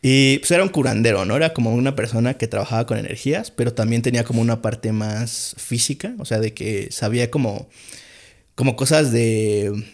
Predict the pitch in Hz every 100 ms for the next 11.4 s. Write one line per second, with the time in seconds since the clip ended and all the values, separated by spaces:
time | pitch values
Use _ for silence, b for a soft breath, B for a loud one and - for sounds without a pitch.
0 | - 110 107 - 110 110 117 135 120 107
1 | 113 - 117 107 98 98 - - - -
2 | _ _ _ _ _ - - - 151 123
3 | 131 151 - 131 113 113 110 104 - 113
4 | 127 120 135 135 127 120 120 117 135 123
5 | 147 120 117 185 - B B B B _
6 | - 117 104 117 104 98 87 - - -
7 | 107 104 107 110 113 110 - 113 110 -
8 | - - - - - 156 196 285 - -
9 | 135 180 _ _ b b b b b b
10 | b b _ _ 127 127 127 - 120 156
11 | 165 135 123